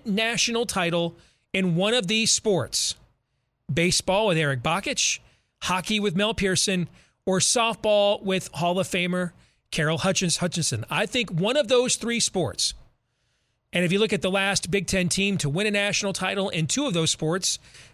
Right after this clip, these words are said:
hockey in two thousand seven, softball in two thousand five, Michigan is the team. Michigan was the last Big Ten baseball team to make it to the finals of the College World Series in baseball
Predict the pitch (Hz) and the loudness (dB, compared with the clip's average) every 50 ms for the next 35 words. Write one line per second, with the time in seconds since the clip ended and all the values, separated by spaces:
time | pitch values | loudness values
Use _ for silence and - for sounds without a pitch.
0 | _ - - 170 180 185 - 214 214 190 180 - - 202 190 208 196 180 175 160 | _ -6 -2 -2 -2 -2 -2 -2 0 0 0 0 0 -2 0 0 0 0 0 0
1 | 151 156 139 - - 190 180 170 202 208 220 208 - - - _ _ - - - | 0 0 0 0 0 0 0 0 -2 -2 -2 -6 -10 -14 -20 _ _ -2 0 0
2 | - 202 196 196 190 - - 180 180 185 185 185 190 - 190 175 165 - 190 190 | 2 2 2 0 0 -2 0 0 2 4 4 2 2 0 0 -2 0 0 -2 -2
3 | - 185 175 170 165 151 165 147 - - 214 208 185 170 175 180 170 - - 180 | 0 0 0 0 0 0 -2 -2 -2 0 0 0 0 0 0 -2 -2 -4 -2 0
4 | 160 180 240 - - 240 185 165 165 156 160 - - 180 170 139 127 127 147 123 | 0 2 2 2 0 0 0 0 0 -2 -2 -2 -2 -2 -2 -2 -2 -4 -4 -2
5 | - 214 220 180 156 151 180 202 - - - _ _ - - - - - - - | 0 0 2 2 0 0 -2 -4 -6 -10 -20 _ _ -20 -20 -20 -20 -14 -4 -2
6 | 156 170 196 - - 196 190 190 196 190 156 190 190 190 190 202 180 - 160 143 | 0 2 2 2 2 0 0 0 0 0 0 0 0 2 0 0 0 -2 -2 0
7 | 202 208 156 - 208 226 214 170 143 214 226 285 285 - - - 196 160 147 - | -2 -2 0 -2 -2 0 0 0 0 2 0 2 2 0 0 0 0 0 0 0
8 | - 151 120 92 78 - - _ _ - - - - - - - 175 180 185 180 | -2 -4 -4 -4 -6 -12 -18 _ _ -20 -20 -20 -20 -10 -6 -2 0 0 0 0
9 | 165 185 - - 196 147 175 - - - 196 180 180 165 147 113 104 - - - | 0 -2 -2 -2 -2 -2 -2 -2 -2 -2 -2 0 0 0 0 -2 -2 -2 -4 -2
10 | 196 170 143 160 - - - 170 160 165 175 180 180 170 - - 170 175 180 175 | -2 -2 -2 -2 -2 -4 -4 -2 -2 0 0 0 0 -2 -2 -4 -2 -2 -2 0
11 | 143 - - 180 165 160 165 175 165 - - - 180 170 139 - 185 180 165 - | 0 0 0 0 0 0 0 0 0 -2 -2 -2 -2 -2 0 0 0 0 0 -2
12 | - - 151 143 139 143 135 | 0 0 0 2 2 0 -2